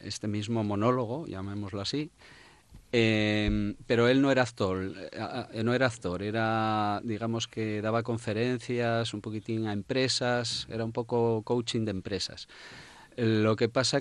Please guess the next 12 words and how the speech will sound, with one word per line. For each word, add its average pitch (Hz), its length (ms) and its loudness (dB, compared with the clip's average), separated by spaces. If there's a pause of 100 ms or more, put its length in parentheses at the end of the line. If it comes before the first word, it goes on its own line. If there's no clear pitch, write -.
(140)
que, 131 420 4
digamos 131 460 2
que 127 400 0
él 135 140 4
lo 127 80 4
lleva 127 500 2
a 110 60 2
la, 95 560 -2 (240)
a 107 80 -6
la 98 80 -2
comedia, 87 520 -4
¿no? 117 200 -12